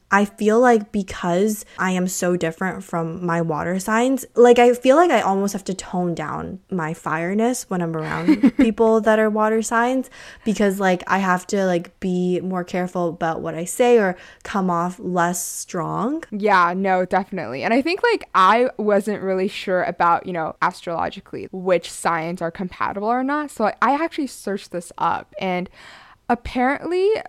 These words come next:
Speaker 2: the people I should avoid are Taurus signs and Scorpios. And the reasoning here is that Taurus signs are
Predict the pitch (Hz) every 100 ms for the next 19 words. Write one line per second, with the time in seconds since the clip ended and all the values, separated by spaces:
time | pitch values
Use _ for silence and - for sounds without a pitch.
0 | - 226 - 240 - 262 - 214 220 -
1 | 226 214 - 196 185 180 170 196 277 -
2 | 196 175 165 - - 202 233 - - 330
3 | 381 392 - 202 208 - - - 208 214
4 | 247 202 165 127 180 254 339 - - -
5 | - _ - 233 254 226 226 302 320 370
6 | 359 320 - 226 208 208 - 196 190 196
7 | 180 175 - - 240 262 254 226 196 185
8 | - 196 185 180 180